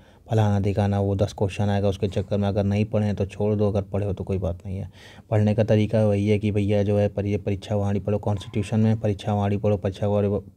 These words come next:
वाणी के बाद जो है घटना चक्र की करंट, अ, पुनर्लोकन से क्वेश्चन को सॉल्व करो और प्रैक्टिस करते जाओ, ठीक है। उसी तरह बाकी सब ये सब भी है। तो कुल मिला के भाई आप लोग को यही सब चीज़ें थी जो मैंने आपको बता दिया। अगर आपको कहीं से कोई डाउट है, कोई, कोई समस्या है, कहीं की कोई चीज़ समझ में नहीं आई है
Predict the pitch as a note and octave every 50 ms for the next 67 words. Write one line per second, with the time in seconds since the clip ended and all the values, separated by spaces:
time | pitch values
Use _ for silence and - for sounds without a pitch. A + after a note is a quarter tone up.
0 | _ _ _ - A2 G#2 G#2+ G#2+ G#2 - G#2+ G#2 G2+ G2 G#2+ G#2+ A#2 C#3 D3 -
1 | - - - - - - - - - - A#2+ A2+ - B2+ A#2+ A2+ B2 A#2 A2 A2
2 | A2 G#2 - A2 G#2 G#2+ G#2 G2+ G2 G2+ G2 - A2 G#2+ G#2+ G#2+ G#2+ G#2 G2+ -
3 | - G#2+ G#2+ G#2 G#2 G2+ G2 - G#2 G2 G#2 G2 - A2 G2+ G2 - A2 A2 G#2+
4 | G2+ - - G#2+ G#2+ G#2 - A2 A2+ A2 A2 G#2+ - A2 G2 - - G#2 - -
5 | - G#2 - - A2 G#2+ A2+ A2 A2+ A2+ A2 - - - - - - - - -
6 | A#2 A2 - A2+ G#2+ - - - - - - - _ _ _ _ - - - -
7 | - _ _ _ _ - B2 A2 G2+ A2 G2 - G#2+ A2 G#2+ G2+ G#2 G2 - A2+
8 | G2+ A2+ G#2 G2+ G2+ G2+ G#2+ G#2+ G2 A2+ G#2 G2+ G#2 A2 G#2+ A2 A2+ A#2 A2 -
9 | - - _ _ _ _ _ _ _ _ _ _ _ _ _ _ _ _ - -
10 | _ _ _ _ _ _ _ _ - A#2+ A2+ - C3+ B2 A#2 A#2 A2+ A#2 A2+ A2+
11 | A#2+ G#2+ G#2+ G#2+ A2 A2+ A2+ A2 A2 A#2 G#2+ - A2+ G#2 G2+ G#2+ A2 A2 A#2+ A2+
12 | A#2 - - A2 A2 A#2 A2+ - A#2+ A2 A2+ G#2+ G#2 G#2+ G#2 G#2 G#2 G2+ F#2 -
13 | G#2+ G2 G2+ F#2 G#2+ G#2+ A2 A2+ A2+ A#2 A2 A#2 A2+ A2 G#2+ A2 A2 A2+ A2 G#2+
14 | - A2 A2 A2+ - - G2+ A2 G#2+ G2+ G#2+ G2+ A2+ A#2 A2+ A#2 A2 - G#2 G#2
15 | G#2 - G#2+ G#2+ G#2+ - - G#2 G2+ G2 - - A#2+ A2+ A2 A2+ A2+ A2+ - A2
16 | A2 G#2+ - A2+ G#2 - A2 G#2+ - - A#2+ A2 - - A2+ A2+ A2+ A2+ A2 G#2+
17 | G#2 G#2 A2+ A#2 A#2 A#2 A#2 A#2 B2 B2+ B2+